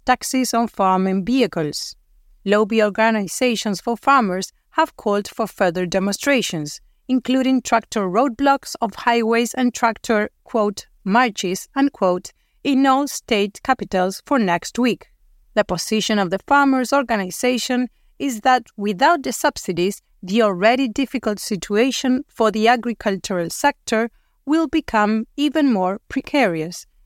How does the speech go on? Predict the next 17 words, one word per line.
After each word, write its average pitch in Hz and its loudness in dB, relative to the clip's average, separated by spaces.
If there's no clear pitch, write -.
and 220 2
food - -4
prices 185 0
in 175 -2
German 190 2
supermarkets 220 -2
will 330 2
rise 208 0
even 226 0
further. 165 0
Moving 320 2
on 247 2
to - -18
climate 196 -2
change, 180 -2
greenhouse 254 2
emissions 254 0